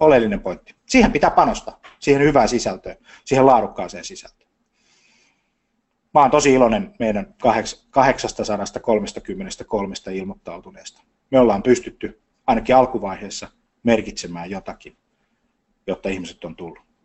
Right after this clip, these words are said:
Neljäkymmentä prosenttisesti sosiaalisesta mediasta. Kiitos siitä. No sit se seuraava vaihe tässä koko hommassa on se, että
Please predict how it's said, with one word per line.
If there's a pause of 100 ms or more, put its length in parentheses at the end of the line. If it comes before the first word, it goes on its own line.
(140)
Neljäkymmentä
prosenttisesti
sosiaalisesta
mediasta. (380)
Kiitos
siitä. (880)
No
sit
se
seuraava
vaihe
tässä
koko
hommassa
on
se,
että